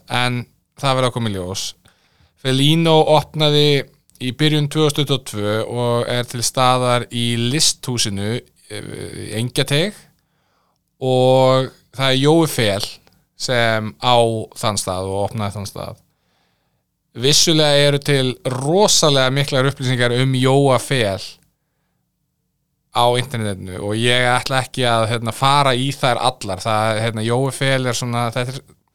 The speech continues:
þetta er eins og ég fara að útskýra fyrir ykkur hver Vigdís Finnbogadóttir er. Þetta er eitthvað sem fólk á að vita. Ég, já,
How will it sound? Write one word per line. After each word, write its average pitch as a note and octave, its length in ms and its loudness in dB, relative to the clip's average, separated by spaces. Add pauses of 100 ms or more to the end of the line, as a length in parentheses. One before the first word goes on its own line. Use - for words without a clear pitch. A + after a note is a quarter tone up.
(640)
þetta A#2+ 140 -2
er B2+ 100 0
eins C3+ 100 -2
og C#3+ 80 2
ég C3+ 160 0
fara C#3 200 2
að C3+ 100 2
útskýra C#3+ 380 -2
fyrir C3+ 260 0
ykkur B2+ 160 -6
hver C3 160 0
Vigdís C3+ 340 -2
Finnbogadóttir G#2+ 680 -6
er. - 140 -20 (920)
Þetta A#2 160 -6
er A#2+ 120 -2
eitthvað A#2 180 -2
sem A2+ 100 -6
fólk - 440 -8 (500)
á A#2+ 180 4
að B2+ 640 2
vita. G2+ 180 -2
Ég, A#2+ 320 -2
já, A#2+ 140 0